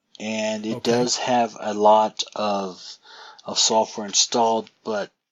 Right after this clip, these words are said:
Speaker 1: all of this stuff I would install anyway, and so some things that make life a lot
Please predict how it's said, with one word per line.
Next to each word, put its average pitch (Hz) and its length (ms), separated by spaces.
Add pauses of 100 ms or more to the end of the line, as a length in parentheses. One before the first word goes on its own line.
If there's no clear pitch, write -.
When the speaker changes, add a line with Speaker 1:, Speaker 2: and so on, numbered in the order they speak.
(280)
Speaker 1:
all 143 320
of 131 60
this 123 220
stuff - 320
I 110 80
would 110 120
install 95 380
anyway, 104 380
and 101 180
so 113 120
some 101 220
things 120 360
that 101 120
make 107 460
life 101 380
a - 40
lot 190 360